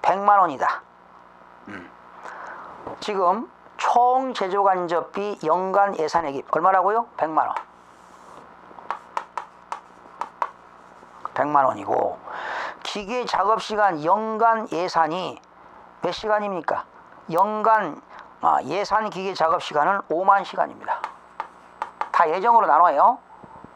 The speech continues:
예정 총 제조간접비 나누기 예정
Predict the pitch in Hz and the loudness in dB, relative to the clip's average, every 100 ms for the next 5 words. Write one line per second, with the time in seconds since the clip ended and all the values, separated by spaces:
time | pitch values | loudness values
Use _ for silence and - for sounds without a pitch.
0 | - - - - - 170 180 208 202 - | -16 -16 -16 -20 -6 -4 0 2 0 2
1 | 220 226 233 - - - - - 175 175 | 2 2 -2 -6 -14 -14 -20 -6 -2 4
2 | 180 175 160 170 147 139 160 160 - - | 4 4 -2 2 2 2 -2 -4 -8 -16
3 | - - - 180 175 214 214 | -16 -8 -2 -2 2 2 2